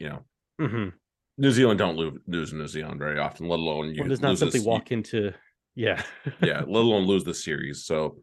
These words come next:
Speaker 1: it
Speaker 2: Right.
Speaker 1: was pretty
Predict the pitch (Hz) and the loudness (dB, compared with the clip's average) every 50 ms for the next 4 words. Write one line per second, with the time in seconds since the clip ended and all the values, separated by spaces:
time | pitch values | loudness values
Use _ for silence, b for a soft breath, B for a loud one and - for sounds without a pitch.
0 | - - _ _ _ _ _ _ _ _ _ - 90 92 87 87 85 82 71 - | -16 -18 _ _ _ _ _ _ _ _ _ -2 0 0 2 2 0 -2 -4 -8
1 | - - _ _ _ _ _ _ _ _ _ _ _ _ _ _ _ _ _ _ | -12 -16 _ _ _ _ _ _ _ _ _ _ _ _ _ _ _ _ _ _
2 | _ - - - - 143 147 135 113 101 101 95 87 | _ -20 -16 -2 4 4 4 6 4 2 0 -2 -4